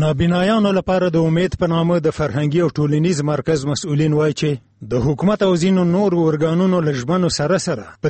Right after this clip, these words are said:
تیرو دیارلسو کلونو کې دوی له لوړو زده کړو نه محروم پاتې شوي دي. د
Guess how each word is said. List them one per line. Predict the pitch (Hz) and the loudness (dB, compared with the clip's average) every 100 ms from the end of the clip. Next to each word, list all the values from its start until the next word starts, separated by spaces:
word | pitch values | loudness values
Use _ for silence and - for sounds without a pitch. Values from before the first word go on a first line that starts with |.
| - | 0
تیرو | 190 180 147 | 2 0 0
دیارلسو | 165 185 180 170 165 160 | 0 0 0 -2 -2 -2
کلونو | 160 175 | 0 0
کې | 165 160 147 | 0 0 0
دوی | 175 139 92 131 | 0 0 -4 -4
له | 143 | -2
لوړو | 156 196 180 | 0 2 0
زده | 135 175 | 0 -2
کړو | 165 175 165 | 0 0 0
نه | 160 | 0
محروم | 139 143 170 135 | 0 0 -2 0
پاتې | 160 143 151 | -2 -2 -2
شوي | 170 170 107 | 0 0 -2
دي. | - - - | -8 -14 -16
د | - | -10